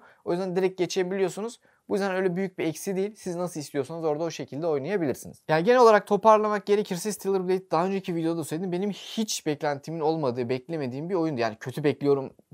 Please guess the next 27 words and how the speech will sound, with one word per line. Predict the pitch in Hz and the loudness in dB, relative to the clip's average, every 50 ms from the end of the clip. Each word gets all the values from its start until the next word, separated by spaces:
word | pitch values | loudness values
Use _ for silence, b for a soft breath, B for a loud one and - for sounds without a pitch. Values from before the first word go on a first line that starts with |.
| - _ - | -20 _ -2
değil, | 127 113 104 | -2 -2 0
yanlış | 107 107 117 123 120 - 135 | 0 -2 -2 -4 -6 -8 -8
olmasın. | 127 123 113 110 - 208 226 208 151 139 | -8 -6 -6 -6 -6 -6 -8 -8 -4 -4
Beklediğim | 143 139 156 175 175 202 208 185 | -4 -2 -2 -2 0 0 0 2
bir | 190 | 2
oyun | 165 160 170 180 180 170 | 2 4 4 2 2 2
değildi | 151 123 110 107 | 0 0 0 -2
yani. | 101 98 104 110 | -4 -4 -4 -2
O | 117 120 | -2 -2
işte | 120 - - 127 113 110 127 139 | -2 -4 -6 -6 -6 -4 -2 -2
bu, | 139 131 135 143 | -2 -2 0 0
bu | 156 | 0
yıl | 151 143 151 147 | 0 0 0 0
bunları | 143 143 139 139 143 151 | -4 -4 0 2 4 4
oynamak | 139 131 127 123 120 120 127 117 - | 4 4 2 -2 -4 -6 -6 -6 -8
istiyorum | - - - 127 123 120 120 110 117 | -10 -12 -6 -4 -2 -2 -2 -2 -4
listeme | 123 - - 143 156 175 | -6 -8 -8 -6 -4 -2
aldığım | 160 151 151 151 165 165 | 0 0 0 -2 -4 -4
bir | 165 170 | -2 -2
oyun | 139 151 156 190 208 202 165 | 0 2 2 0 0 0 -2
değildi. | 151 131 120 123 151 208 247 254 b b b b b | 0 0 0 0 0 -2 -4 -6 b b b b b
Ama | - 170 202 214 180 156 139 139 | -4 -2 0 0 -2 -2 -2 2
demoyu | 160 190 226 226 214 196 | 2 4 4 4 2 2
oynadıktan | 190 196 196 196 196 208 214 208 | 2 -2 -4 -4 -4 -4 -6 -6
sonra | - 226 220 - - | -6 -6 -8 -8 -6
inanılmaz | 160 151 160 175 190 202 202 214 214 214 208 | -6 -4 -2 -2 -2 -2 -2 -2 -4 -2 -4
heyecanlandım. | 180 170 180 175 175 175 180 185 190 208 247 247 | -4 -4 -4 -8 -6 -4 -6 -6 -6 -6 -10 -12